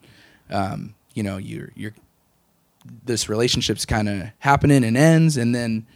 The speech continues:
you're low and kinda fighting with yourself and fighting with the world, and then you look at yourself and you're, it's time to pull myself up and get going. And, um, it was a,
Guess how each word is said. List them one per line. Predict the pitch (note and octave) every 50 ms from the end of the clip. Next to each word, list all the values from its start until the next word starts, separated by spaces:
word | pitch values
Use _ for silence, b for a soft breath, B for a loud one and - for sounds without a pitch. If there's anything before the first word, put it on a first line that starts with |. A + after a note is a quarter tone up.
| b b b b b b b b _ -
you're | - G#2 G#2 G2 G2 F#2+ F#2 G#2+ A2
low | A2 B2 C#3 D3+ D#3 D3+ D3+ D3+ D3+ D3 C#3 A#2
and | G#2 G2+ G2+ G#2 G2+ - _ _ _ _ -
kinda | - - -
fighting | - - B2+ C3 A#2+ C3+ C#3
with | C3 B2+ -
yourself | C3 A2+ - B2+ A#2+ B2 B2+ B2+ A#2 A#2 -
and | G2+ G2+ F#2+ F#2 F#2+ - -
fighting | - B2 B2 A#2 A2 A2+
with | G#2+ -
the | A2
world, | A#2+ C3+ C3 B2+ B2 B2+ C3 - b b b b b b b b b
and | - G#2 G#2+ A2
then | A2+ A2+ A2+ A2+ A2+ A2 A2 A2+ - - _ _ _ _
you | A#2+ A2 G#2+ G#2+ G#2+ A2 G#2+ G2+ G#2 G#2 _ _ _ _ _ _ _ _ _ _ _ -
look | A#2+ A#2 A#2 A#2+ B2 B2 B2+
at | B2
yourself | B2+ B2 - C#3+ C#3 C#3 C3+ C3
and | A#2+ A2+
you're, | A2 G#2+ G#2 -
it's | - G#2+ - -
time | - B2 B2+ B2+ B2+ B2+
to | B2+ A#2+ B2+ A#2+ - - _ _ _ _ _ _ _ -
pull | - C3+ C#3+ C#3+
myself | C3+ C3 B2+ - D3+ C#3 C#3 -
up | C#3+ C#3+ D#3+ D3+ C#3
and | B2 A#2 A2+
get | A#2+ B2 A2 A2+
going. | B2+ A#2+ B2 C#3 D#3 E3 E3+ D#3+
And, | B2 A2+ A2 G#2+ G#2+ G#2 G2
um, | F#2+ A2 G#2+ G#2+ G#2 G2 F#2+ G2+ - b b b b b b b b b b b b b _ _ _ _ - - - _ -
it | - A#2+
was | B2+ C3 B2+ A#2+ B2+
a, | B2 A#2 G#2